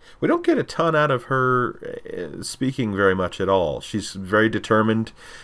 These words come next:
um, in the, the few things that she's passionate about with, with what's going on. Um, this is a continuation. I forget what other Thor comics were covered before this, but,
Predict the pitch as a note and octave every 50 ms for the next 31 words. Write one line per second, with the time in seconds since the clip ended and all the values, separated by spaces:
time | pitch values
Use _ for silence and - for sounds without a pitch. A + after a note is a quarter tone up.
0 | - - - E2 F2+ F2+ F2 D#2+ E2+ E2+ F#2 F#2 F#2 F2+ F2+ E2 - - - -
1 | - - - - G#2 G2 F#2 - G2 G2 G2+ G#2 F#2+ F#2 F2+ E2+ - - - F2+
2 | E2+ - - - A2 G#2 G2 - - A2+ G#2 F2+ G#2 G2+ G2+ - E2+ F#2 F2+ -
3 | - E2+ F2+ F2 - - F#2+ F#2 - - - G2 F#2+ F2+ F2 F2 F2 F2+ F#2+ G#2
4 | G#2+ - - - - - - - - - - - F#2 F2+ F2 F2 - C3 C3 -
5 | - C#3 B2 A#2 A#2 A#2 A2+ A2 A2 - - - - - - - - - - -
6 | - - - F#2+ - - A#2 - - C3+ C3 B2+ B2 A#2 A#2+ - - F#2+ A2+ A2
7 | - B2 A2+ G#2+ E2 G#2 G2+ G#2 G2 G2+ G2+ G2 F#2+ F2 - - - - - -
8 | - - - - - - - - A2+ G#2+ G#2 G#2 G2+ G2 F#2 - - A2+ G2+ G2
9 | G2 F#2+ - - - - - - F#2 F2+ - - A2+ F#2+ F#2 E2 D2 - - -
10 | G2+ G2 G2 F2+ G2 G2+ G2+ - - - - - F2+ E2 D2+ -